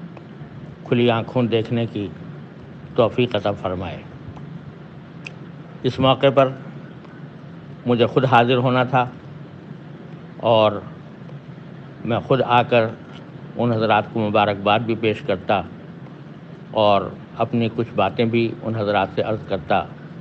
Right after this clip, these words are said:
لیکن آپ حضرات کو معلوم ہے کہ ایک ہفتہ پہلے میرے ساتھ جو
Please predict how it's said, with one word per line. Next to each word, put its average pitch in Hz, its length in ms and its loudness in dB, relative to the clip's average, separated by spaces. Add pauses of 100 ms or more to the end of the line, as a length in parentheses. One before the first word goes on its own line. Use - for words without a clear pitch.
(1120)
لیکن 117 500 4
آپ 113 220 4
حضرات 113 360 6
کو 117 60 0
معلوم 110 400 4
ہے 117 200 4
کہ 101 120 4 (1120)
ایک 101 220 2
ہفتہ 110 300 2
پہلے 113 340 6 (1200)
میرے 110 300 4
ساتھ 110 280 6
جو 110 140 6